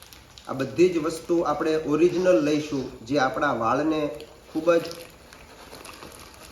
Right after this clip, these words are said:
સુંદર બનાવે છે, મજબૂત બનાવે છે અને એ ગુણકારી રહે છે.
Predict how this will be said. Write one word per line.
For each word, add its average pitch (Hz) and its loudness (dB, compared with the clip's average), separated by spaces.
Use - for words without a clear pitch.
સુંદર 170 4
બનાવે 160 2
છે, 165 0
મજબૂત 147 0
બનાવે 156 2
છે 156 -4
અને 147 0
એ 139 -4
ગુણકારી 156 2
રહે 110 -2
છે. - -14